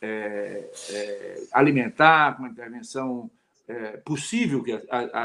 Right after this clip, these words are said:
a pesquisa vai desenvolver. É, nós temos que trabalhar com, digamos, uma re-, um redesenho urbano e um redesenho das diversas áreas produtoras para que os nossos produtos não precisem trans-,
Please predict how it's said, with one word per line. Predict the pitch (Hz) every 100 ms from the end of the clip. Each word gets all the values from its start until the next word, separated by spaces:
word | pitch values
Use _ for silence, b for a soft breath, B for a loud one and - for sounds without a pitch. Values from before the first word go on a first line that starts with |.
| 113 110
a |
pesquisa | - 117 - 151 120 113
vai | 87 156 123
desenvolver. | 113 110 107 104 98 113 143 _ - _ _ _ _ _ -
É, | 143 143 139
nós | 165 190
temos | 233 226
que | 233
trabalhar | 220 208 190 180 196 190 160 139 _ _ _
com, | 175 180 175 170 - 143
digamos, | 139 180 143
uma | 175 156 143
re-, | 135 180 196 -
um | 180 170
redesenho | 151 226 202 190 143 208 220 190
urbano | 139 131 180 214 208 180
e | 165
um |
redesenho | 147 170 160 139 196 208 160 - b b b
das | - 143 139
diversas | 135 147 170 165 135 147
áreas | 170 160 147 135
produtoras | 151 143 120 156 147 143
para | 139
que | 151 139 - B B
os | 127
nossos | 160 165 -
produtos | 165 139 151 180 139
não | 160 156
precisem | 139 - 151 143
trans-, | - -